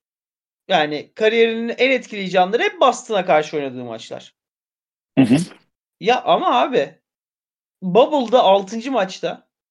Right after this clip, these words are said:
Speaker 1: aynı pozisyon Kemba'ya oldu ya. Ha bak aynısı bak. Pozisyonun aynısı oldu. Yani şey değil. E, daha hafif, daha sorgulanabilir değil. Aynısı Kemba'ya oldu.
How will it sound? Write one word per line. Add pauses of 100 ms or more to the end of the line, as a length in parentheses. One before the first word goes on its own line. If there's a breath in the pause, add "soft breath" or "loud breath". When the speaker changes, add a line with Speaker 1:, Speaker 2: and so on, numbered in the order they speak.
(600)
Speaker 1:
aynı
pozisyon
Kemba'ya
oldu
ya.
Ha
bak
aynısı
bak. (140)
Pozisyonun
aynısı
oldu. (160)
Yani (360)
şey
değil. (480)
E,
daha
hafif,
daha
sorgulanabilir
değil.
Aynısı
Kemba'ya
oldu.